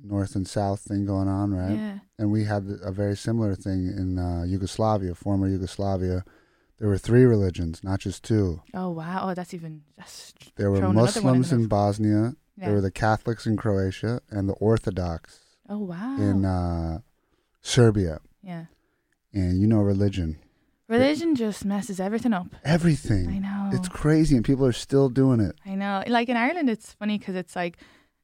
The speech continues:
Speaker 2: just two versions of Christianity and
Speaker 1: But still, they still fucking kill each other all the time. Celtic and, uh, what's the other team?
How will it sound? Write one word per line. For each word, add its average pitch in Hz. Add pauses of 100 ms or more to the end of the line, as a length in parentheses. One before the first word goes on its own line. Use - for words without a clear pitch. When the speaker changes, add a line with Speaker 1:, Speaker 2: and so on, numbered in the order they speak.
Speaker 2:
just -
two 196
versions 180
of 170
Christianity 185
and 165 (120)
Speaker 1:
But 113
still, 190
they 117
still 160
fucking 135
kill 160
each 190
other 104
all 107
the 113
time. 143
Celtic 131
and, 107
uh, 101
what's 104
the 117
other 123
team? 139